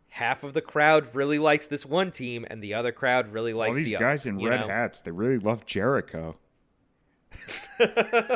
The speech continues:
Speaker 2: I guess they're old-time wrestling fans. That's probably it.
Speaker 1: Yeah, yeah. Um,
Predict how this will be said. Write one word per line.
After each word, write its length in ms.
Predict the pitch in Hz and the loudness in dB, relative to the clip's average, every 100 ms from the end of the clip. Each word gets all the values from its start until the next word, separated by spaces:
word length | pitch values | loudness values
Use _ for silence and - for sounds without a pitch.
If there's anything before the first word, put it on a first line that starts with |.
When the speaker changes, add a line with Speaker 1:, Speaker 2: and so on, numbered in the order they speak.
| - - - - _ _ _ _ - - - - | -4 -16 -20 -20 _ _ _ _ -20 -20 -20 -6
Speaker 2:
I 80 | - | 0
guess 200 | 135 165 | 2 2
they're 160 | 202 147 | 2 6
old-time 460 | 135 135 151 147 | 6 6 2 4
wrestling 360 | 131 131 131 107 | 6 4 4 -2
fans. 320 | - 95 95 | 0 -2 -2
That's 160 | 127 131 | -2 -4
probably 600 | - 104 90 85 87 90 | 0 0 -2 -10 -8 -6
it. 220 | 87 - _ _ - - - - - _ _ _ _ _ | -6 -10 _ _ -6 -6 -6 -20 -20 _ _ _ _ _
Speaker 1:
Yeah, 320 | 139 123 120 123 135 | 2 4 4 2 2
yeah. 280 | 123 117 95 - _ _ _ _ _ | 2 0 0 -10 _ _ _ _ _
Um, 420 | 165 156 151 151 | 4 6 6 2